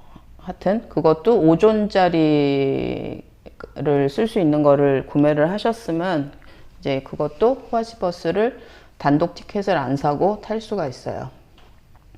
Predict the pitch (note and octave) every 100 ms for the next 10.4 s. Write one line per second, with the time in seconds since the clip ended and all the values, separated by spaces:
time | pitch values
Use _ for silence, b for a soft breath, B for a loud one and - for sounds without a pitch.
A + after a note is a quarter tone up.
0 | - B B B B B B B - -
1 | E3 E3 E3 D#3+ D#3+ E3+ D#3+ - - -
2 | E3 E3 A#3+ A#3 A3 D#3+ D#3 D#3+ D#3 A3
3 | G#3 - F3 D#3 - C#3+ C#3 D#3 A3+ A3+
4 | A3 G3 G3 - F3+ F3+ G3 B3 B3+ B3
5 | G#3+ D#3+ D#3+ E3+ B3+ B3+ A#3+ F3+ D#3+ D3+
6 | D#3 D3+ - A3 G#3 F#3+ C#3+ C3+ D#3 D3+
7 | - D3+ C#3 C3+ C#3 F3+ E3+ C3+ - B
8 | B B B C3+ C#3 C#3 C3+ C3 C3 C3
9 | C#3+ D3+ D3 D3 A#3 C4+ - C3+ C#3 C3+
10 | G#2+ - F#2+